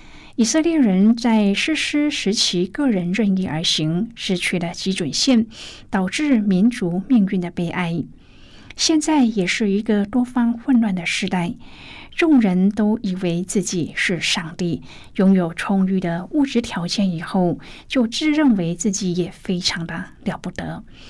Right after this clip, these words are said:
整个社会失去的基准线，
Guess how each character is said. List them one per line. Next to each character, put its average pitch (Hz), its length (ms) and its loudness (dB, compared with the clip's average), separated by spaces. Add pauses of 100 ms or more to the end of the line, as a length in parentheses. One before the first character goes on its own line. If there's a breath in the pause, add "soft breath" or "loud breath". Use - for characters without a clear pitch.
(320 loud breath)
整 226 160 4
个 240 140 4
社 285 300 0
会 240 240 2
失 220 260 0
去 214 180 -2
的 170 120 -6
基 262 200 0
准 180 220 -4
线， 196 320 0